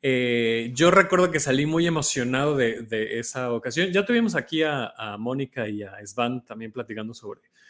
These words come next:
Siete veces adiós, pero la fuimos a ver, eh, ya un poquito tarde con este nuevo elenco, pero justo la quisimos ver ayer porque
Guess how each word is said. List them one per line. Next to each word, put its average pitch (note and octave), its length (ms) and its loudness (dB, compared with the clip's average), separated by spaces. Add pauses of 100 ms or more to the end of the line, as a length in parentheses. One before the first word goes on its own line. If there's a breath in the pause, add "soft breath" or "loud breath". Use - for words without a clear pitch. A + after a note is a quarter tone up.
(120)
Siete C3+ 280 0
veces B2 240 0
adiós, B2+ 500 0 (320 soft breath)
pero C3 380 4
la C3+ 280 4
fuimos F3 300 0
a E3 80 4
ver, D#3 380 2 (340 soft breath)
eh, C3 260 -2
ya E3 80 6
un F3 80 4
poquito F#3 300 2
tarde F3 220 4
con D3 140 2
este D3 180 -4
nuevo D3 260 2
elenco, D#3+ 460 2
pero C3 160 2
justo D3 280 -2
la D#3 140 2
quisimos C#3+ 400 -6
ver C3+ 160 4
ayer C#3+ 480 0
porque C3+ 600 -2